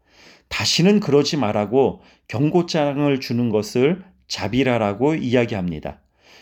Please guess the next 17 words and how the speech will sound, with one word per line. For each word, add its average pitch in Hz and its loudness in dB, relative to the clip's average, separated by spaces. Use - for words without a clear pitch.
그런데 135 4
그 196 4
잘못한 135 -4
사람에게 110 -2
"그렇게 135 0
빨리 190 2
달린 120 -2
것이 117 0
배고파서 123 0
빨리 202 0
가보려고 135 0
그렇게 123 -6
했느냐?" 120 0
그러면서 151 2
빵을 220 2
주는 135 -2
것을 95 -2